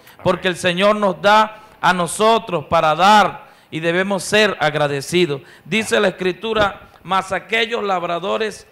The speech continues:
dijeron entre sí, 'Si este es el heredero, venid, matémosle, y heredad, y la heredad será nuestra.'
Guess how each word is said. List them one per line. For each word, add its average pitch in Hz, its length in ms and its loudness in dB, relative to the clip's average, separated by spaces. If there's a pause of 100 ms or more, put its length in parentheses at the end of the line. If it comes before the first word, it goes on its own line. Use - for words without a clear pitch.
(240)
dijeron 185 720 -2
entre 160 340 -12
sí, 185 420 -8 (320)
'Si - 480 -10
este 220 640 -2
es - 240 -6
el 185 160 -6
heredero, 202 640 -4 (260)
venid, 165 640 -4 (240)
matémosle, 156 1080 -4 (360)
y 165 160 -4
heredad, 175 720 0 (360)
y 170 160 -6
la 175 140 0
heredad 170 500 0
será 160 340 -6
nuestra.' 175 600 -8